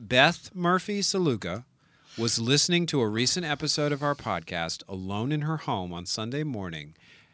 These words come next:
and before anything else on the <laughs> tra-, before she heard anything else, she heard somebody say, "Hello?" And apparently it wasn't one of us.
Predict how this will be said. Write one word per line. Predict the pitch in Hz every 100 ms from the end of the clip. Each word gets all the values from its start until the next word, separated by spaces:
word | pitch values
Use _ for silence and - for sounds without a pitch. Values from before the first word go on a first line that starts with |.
| _ _ -
and | 104
before | 98 - 110 104
anything | 113 143 175 185 180
else | 165 147
on | 131 127
the | 110 131
<laughs> | -
tra-, | - - - - - - -
before | _ 156 165
she | 185
heard | 151 123
anything | 120 147 214 214 202
else, | 160 131
she | 135
heard | 117 120 113
somebody | - 160 196 190 175
say, | - 107 104 120 - - - - _ -
"Hello?" | 110 107 120 139 226 - _ _ _ _ _ _ _ _ _ _ _ _ _ _ _ 87 _ _ _ _ _ _ _ _ _ _ _
And | 120 127
apparently | 113 - 233 294 190
it | 190
wasn't | 123 160 170 180
one | 135 139
of | 139
us. | 202 226 - - -